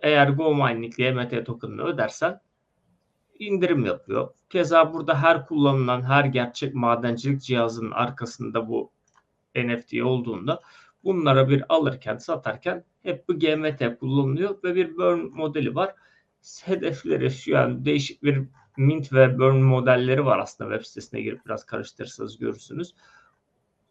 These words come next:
Amaçları yarat-, basılandan daha fazla G M T'yi yakarak belli bir fiyat stabilizasyonu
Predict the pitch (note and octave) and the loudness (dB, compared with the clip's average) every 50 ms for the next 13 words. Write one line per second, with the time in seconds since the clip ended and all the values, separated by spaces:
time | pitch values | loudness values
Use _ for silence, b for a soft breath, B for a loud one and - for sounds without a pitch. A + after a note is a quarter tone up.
0 | _ _ - _ - - G3 G#3 F#3 D3+ C#3 C#3 - B2+ B2+ C#3+ F3 G3+ G3 G3+ | _ _ -20 _ 0 0 2 4 4 2 2 0 -2 -2 0 2 4 2 2 2
1 | - _ _ - - - - - - E3 D#3+ D#3+ D#3+ D#3 - - - D#3 D#3+ D3+ | -4 _ _ -20 -20 -16 -10 -2 4 6 6 6 6 4 0 -2 2 2 2 2
2 | - F3 E3+ D#3+ D#3+ D#3 D#3+ E3 E3+ E3+ E3 E3 D#3 C#3+ D#3 D#3 D#3+ E3 D#3+ C#3 | 2 0 4 6 6 6 6 4 4 2 2 4 2 2 4 4 6 4 2 0
3 | - - _ _ _ _ _ - C3+ B2 A#2+ A#2 - - A2+ G#2+ - - - _ | -4 -16 _ _ _ _ _ 2 2 2 2 2 -2 -6 -6 -6 -6 -8 -14 _
4 | _ _ - F#3+ - - B2+ B2 B2 - - A2+ A2+ B2 C#3+ C#3+ C3+ - - A#2 | _ _ -4 -4 -2 -2 -2 -4 -4 -4 -4 -4 -2 0 0 0 0 -2 -6 -4
5 | C#3 F3+ F3+ - - _ _ - - D#3+ C#3+ A#2+ G#2+ G2+ C3 D#3+ D#3+ C#3+ - - | -4 -4 -6 -8 -16 _ _ -6 -2 0 0 0 0 0 -2 -4 -6 -8 -12 -8
6 | C3 C#3 C#3+ C#3+ C#3 - - - C3+ A2+ A2+ A2 G#2+ G#2+ A2 G#2+ - - - - | -4 -4 -4 -4 -6 -10 -8 -6 -6 -4 -6 -6 -10 -12 -14 -14 -14 -16 -16 -12
7 | G2+ G#2+ C3 - - | -10 -8 -8 -8 -8